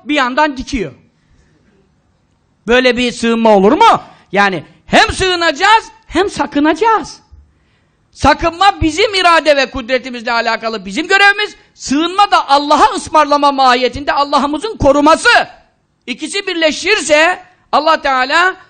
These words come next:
sığınanı sığındırır. Dua edeni kabul eder. "Ya Rabbi, sana sığınıyorum." diyeni Allah muhafaza eder tabii ki. Yoksa bir insan,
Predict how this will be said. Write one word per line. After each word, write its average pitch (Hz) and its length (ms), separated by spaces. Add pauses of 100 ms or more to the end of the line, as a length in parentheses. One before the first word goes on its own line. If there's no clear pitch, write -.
(400)
sığınanı 339 800 (180)
sığındırır. 269 760 (1300)
Dua 330 300
edeni 294 280
kabul 349 380
eder. 240 220 (680)
"Ya 302 180
Rabbi, 277 160
sana 339 300
sığınıyorum." 277 560
diyeni 269 240
Allah 294 240
muhafaza 233 400 (120)
eder 247 220
tabii 190 300
ki. 139 160 (540)
Yoksa 208 360 (240)
bir 247 140
insan, 247 340